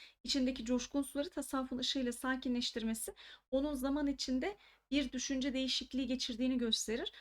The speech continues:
Buradan biz ne yaparız? Doğrudan B'de verilen cümleyi, yargıyı daha doğrusu doğrularız. Devam. Ölüm temasına hakim şiirleriyle tanınıyordu.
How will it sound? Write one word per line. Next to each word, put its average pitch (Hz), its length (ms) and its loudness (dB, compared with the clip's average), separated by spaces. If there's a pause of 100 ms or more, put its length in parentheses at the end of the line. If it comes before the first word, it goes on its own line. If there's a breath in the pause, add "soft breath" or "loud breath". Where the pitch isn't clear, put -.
(220 loud breath)
Buradan 262 360 2
biz 233 140 -2
ne 269 80 4
yaparız? 277 460 0
Doğrudan 269 480 0
B'de 254 320 4
verilen 254 400 0
cümleyi, 254 500 2 (200)
yargıyı 240 420 4
daha 214 220 0
doğrusu 202 380 -6
doğrularız. 226 680 0 (320 loud breath)
Devam. 233 320 2 (420 loud breath)
Ölüm 359 280 4
temasına 285 640 0
hakim 277 360 -2
şiirleriyle 277 600 2
tanınıyordu. 214 540 0